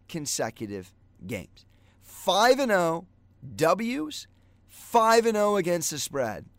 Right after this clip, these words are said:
in their last five games. They are going against a Washington football team that is twenty-ninth in the league in defensive efficiency and give up the second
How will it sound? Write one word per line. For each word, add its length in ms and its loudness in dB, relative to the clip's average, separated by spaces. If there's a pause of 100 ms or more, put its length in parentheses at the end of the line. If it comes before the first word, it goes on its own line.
in 100 -2
their 140 0
last 280 0
five 280 -8
games. 380 -20 (640)
They 280 6
are 160 8
going 360 4
against 340 0
a 60 4
Washington 520 -2
football 360 -6
team 180 -20 (680)
that 280 4
is 280 -2 (520)
twenty-ninth 680 4
in 120 0
the 100 6
league 400 2 (120)
in 100 0
defensive 480 -2
efficiency 600 -6 (300)
and 220 0
give 200 0
up 220 4
the 160 2
second 1120 0